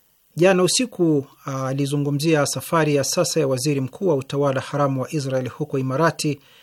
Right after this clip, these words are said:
na kusema kwamba kitendo cha kumkaribisha waziri mkuu wa utawala huo haramu,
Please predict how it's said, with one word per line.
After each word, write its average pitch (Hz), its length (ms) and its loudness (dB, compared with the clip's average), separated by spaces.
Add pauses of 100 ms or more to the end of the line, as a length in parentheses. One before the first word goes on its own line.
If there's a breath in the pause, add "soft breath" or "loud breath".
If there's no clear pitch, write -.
(220 soft breath)
na 165 80 0
kusema 196 320 2
kwamba 160 260 2
kitendo 165 580 4
cha 143 280 0
kumkaribisha 143 840 -2
waziri 139 360 2
mkuu 139 220 -2
wa 151 60 4
utawala 143 460 0
huo 139 200 -2
haramu, 151 480 4